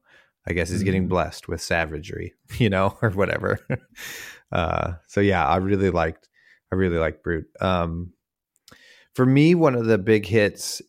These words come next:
Speaker 1: is, I th-, you know, obviously Dash got a ton of upgrades, you know, or not upgrades, but just a lot of really good cards and cool stuff. Like, you know, it's also, like,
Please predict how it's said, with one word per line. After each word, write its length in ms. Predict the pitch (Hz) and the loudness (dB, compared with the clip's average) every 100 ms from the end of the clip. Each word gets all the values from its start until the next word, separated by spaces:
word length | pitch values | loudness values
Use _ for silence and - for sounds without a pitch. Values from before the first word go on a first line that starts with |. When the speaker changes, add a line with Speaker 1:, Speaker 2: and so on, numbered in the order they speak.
| _ | _
Speaker 1:
is, 1040 | - 107 101 95 90 87 87 85 90 - - _ | 0 2 4 4 4 2 2 -2 -6 -10 -14 _
I 160 | 95 95 | -2 -2
th-, 160 | 101 - | -2 -4
you 140 | 113 107 | -2 0
know, 120 | 95 | 2
obviously 460 | 87 98 98 101 | 0 0 -2 -2
Dash 640 | 92 98 92 90 90 - - _ | -2 0 2 0 -2 -8 -16 _
got 240 | - 95 - | 0 0 0
a 60 | |
ton 320 | - - 95 87 | -4 -2 -2 0
of 100 | 80 | -2
upgrades, 680 | 78 - - - - - - _ _ _ _ _ | -2 -2 -6 -6 -10 -18 -20 _ _ _ _ _
you 140 | - 98 | -6 -4
know, 180 | 87 87 | -2 -2
or 160 | 101 | 0
not 220 | 123 127 | 2 2
upgrades, 600 | - 104 - 110 107 101 | 2 -2 0 2 2 0
but 300 | - 92 85 - - - | -2 -2 -2 -6 -20 -16
just 180 | - 107 | -6 -2
a 60 | 123 | 2
lot 200 | 110 101 | 4 4
of 180 | 92 90 | 0 -2
really 260 | 95 95 | 0 0
good 260 | 92 95 - | 0 -4 -4
cards 680 | - 87 87 95 101 95 - | -4 0 2 2 0 -4 -8
and 280 | 90 82 | -6 -8
cool 300 | - 92 87 | -8 -6 -6
stuff. 580 | 87 - 87 92 - - - | -8 -4 -2 -2 -4 -20 -10
Like, 360 | 85 82 - _ _ _ _ - - _ - | -4 -4 -6 _ _ _ _ -20 -20 _ -8
you 120 | 98 | -4
know, 320 | 73 69 95 _ _ _ _ - | -4 -6 -12 _ _ _ _ -4
it's 180 | 110 90 | -2 2
also, 400 | 95 90 - 85 | 2 2 0 0
like, 380 | 82 78 - | 0 -4 -8